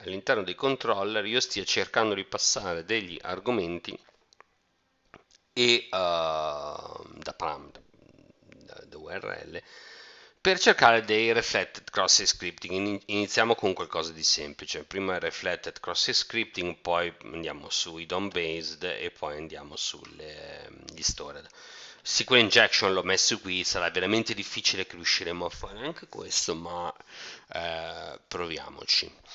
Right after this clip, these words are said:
Ah, come volevo strutturare la, la nostra chiacchierata qui? Ah, ma in buona sostanza in maniera molto silente. Ah,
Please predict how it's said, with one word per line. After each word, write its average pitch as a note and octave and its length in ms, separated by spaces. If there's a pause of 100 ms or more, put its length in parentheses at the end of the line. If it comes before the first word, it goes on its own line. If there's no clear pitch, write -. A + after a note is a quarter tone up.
(400)
Ah, F#2 220
come E3+ 260
volevo D3+ 360
strutturare B2 1300
la, F#2 640
la F#2 140
nostra G2+ 400
chiacchierata F2+ 1300
qui? F#2+ 420 (360)
Ah, - 520
ma - 160
in G2 160
buona G2 220
sostanza - 560
in G#2 80
maniera E2+ 240
molto E2 960 (120)
silente. D#2+ 760 (1080)
Ah, G1+ 320